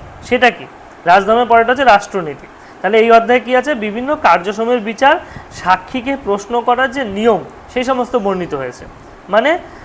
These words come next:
সোজা কথা আইন শৃঙ্খলা বা কোর্টের ব্যাপারটা কিন্তু এখানে দেখানো হয়েছে, কোর্ট, সোজা কথা। তারপর হচ্ছে নবম অধ্যায়। নবম অধ্যায়ে কি আছে? নবম অধ্যায়ে আছে ব্যবহারিক ধর্ম প্রকরণ। ব্যবহারিক ধর্ম প্রকরণ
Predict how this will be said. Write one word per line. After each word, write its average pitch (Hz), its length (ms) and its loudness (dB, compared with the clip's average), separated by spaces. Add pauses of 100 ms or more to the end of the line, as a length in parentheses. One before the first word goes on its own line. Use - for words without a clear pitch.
(140)
সোজা 262 240 4
কথা 277 240 0
আইন 254 260 2
শৃঙ্খলা 226 460 -2
বা 233 80 4
কোর্টের 247 420 0
ব্যাপারটা 226 360 4
কিন্তু 233 240 -4
এখানে 220 240 0
দেখানো 185 320 0
হয়েছে, 147 320 -4
কোর্ট, 190 260 2 (400)
সোজা 208 240 2
কথা। 131 200 -6 (800)
তারপর 233 260 6
হচ্ছে 285 160 -2
নবম 208 360 2
অধ্যায়। 143 260 -2
নবম 220 280 2
অধ্যায়ে 254 240 2
কি 254 160 -2
আছে? 247 240 0 (320)
নবম 214 380 4
অধ্যায়ে 277 280 4
আছে 269 220 2
ব্যবহারিক 220 720 2
ধর্ম 196 300 0
প্রকরণ। 147 540 -8 (480)
ব্যবহারিক 240 680 4
ধর্ম 196 380 2
প্রকরণ 165 420 -4